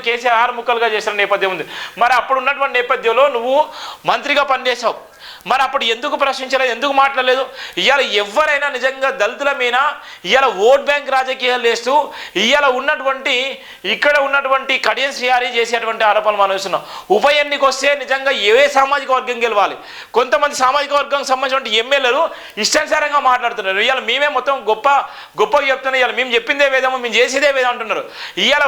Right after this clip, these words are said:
ఉన్నటువంటి జనాభా ప్రాతిపాదికన, జనాభా ప్రకారం ఎంతమంది తీసుకోవాలి,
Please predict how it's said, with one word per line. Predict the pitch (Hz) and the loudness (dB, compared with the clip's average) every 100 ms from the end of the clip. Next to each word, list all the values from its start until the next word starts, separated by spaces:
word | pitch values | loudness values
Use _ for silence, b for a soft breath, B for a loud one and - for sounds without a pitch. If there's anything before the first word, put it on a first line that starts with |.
| 254 | 0
ఉన్నటువంటి | 294 285 254 180 | 0 0 -4 -2
జనాభా | 233 285 294 302 226 - B B - - | 0 2 4 2 0 -6 B B -8 0
ప్రాతిపాదికన, | 240 254 269 285 285 285 247 - - B B 139 | 0 0 0 0 2 0 0 -4 -14 B B -4
జనాభా | 220 285 302 302 277 | -2 2 2 2 0
ప్రకారం | 277 285 285 285 294 - B 165 214 | 2 4 4 0 -10 -16 B 0 0
ఎంతమంది | 262 302 311 302 | 2 2 2 2
తీసుకోవాలి, | 277 254 247 165 | 0 2 2 0